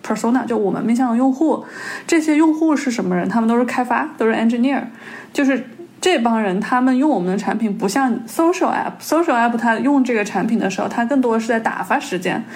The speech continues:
而像我们的用户，他们用这些产品，他是在工作，他在上班。那这个东西核心的一个差别就是说，你 social app 可能更多的是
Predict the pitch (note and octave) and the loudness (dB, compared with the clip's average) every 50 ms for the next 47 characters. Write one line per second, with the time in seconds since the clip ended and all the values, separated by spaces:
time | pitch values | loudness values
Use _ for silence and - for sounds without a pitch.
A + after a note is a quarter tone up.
0 | - - - - - - - - G#3+ A3 A#3 B3+ C4 - A3+ - D4+ C#4+ C4 A3 | -12 -10 -10 -10 -10 -4 0 2 2 4 2 2 0 -2 -2 -2 0 2 2 2
1 | F3 E3 E3 F3+ G#3+ A#3+ A#3+ A#3 A#3+ B3 A#3+ A#3 - A#3+ A3 A3+ - A3+ G#3+ G#3+ | 2 0 -2 -2 0 0 2 2 2 2 2 0 0 0 0 0 0 0 0 0
2 | G#3+ G#3+ A3 C4 C4 A#3+ A#3 A#3+ A3 A3 A3 G3+ G3+ G3 G3+ - - B3 A#3+ A#3+ | -2 0 2 2 2 2 2 0 0 0 0 0 0 0 -2 -2 -2 -4 -4 -2
3 | - C#4+ B3+ - - A#3+ B3 C4 C#4 D4 D#4+ C#4 - - - - - - - - | 0 0 0 2 2 4 4 4 6 4 2 2 2 -2 -4 -8 -12 -8 -4 -2
4 | A3+ C4 D4 C#4 - E4+ D4 C4+ A#3+ A#3+ A#3 A3 B3 D4 - - - - - - | 2 2 2 2 2 2 2 4 2 2 0 0 0 -2 -4 -6 -10 -10 -8 -8
5 | - - - - - - D4+ D4+ C4+ C#4 F4+ F4+ D#4+ C4 A#3 A#3 A#3 B3 B3+ A#3+ | -6 -6 -8 -8 -4 0 2 2 2 2 2 2 2 2 2 4 2 2 2 2
6 | G#3+ - - G3+ G3+ A3+ B3 A#3+ B3 A#3 G3+ F#3+ G3+ A3+ A3+ A3+ - A#3+ A#3 C4+ | 0 -2 0 -2 0 2 2 2 2 2 2 2 2 2 0 0 0 0 2 2
7 | C#4+ B3 G3 F#3+ G3+ G#3 G#3 G#3 G#3+ A3 G#3 G#3 F#3+ - F#3 - B3 C4+ D#4 D#4 | 0 0 -2 -2 0 0 0 0 0 -2 -2 0 0 -2 -2 0 2 2 2 4
8 | C#4+ A3 G3+ G#3+ - - G#3 F3+ G3 G3+ D4+ D4+ C4+ B3 A#3 A3 G#3 G#3+ A#3+ A3+ | 4 2 2 0 0 -2 -2 -2 -2 0 2 2 4 4 2 2 0 0 0 -2
9 | G#3+ | -2